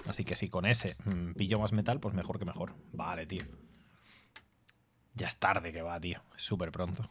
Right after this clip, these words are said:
todavía. ¿No estáis acostumbrados a...? Nada, nada.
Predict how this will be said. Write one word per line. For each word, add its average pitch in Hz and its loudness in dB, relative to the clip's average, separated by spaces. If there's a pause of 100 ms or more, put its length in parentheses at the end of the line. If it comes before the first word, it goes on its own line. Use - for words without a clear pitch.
(100)
todavía. 87 -2 (960)
¿No 98 0
estáis 98 0
acostumbrados 101 0
a...? 87 -2 (360)
Nada, 80 -6
nada. 85 -8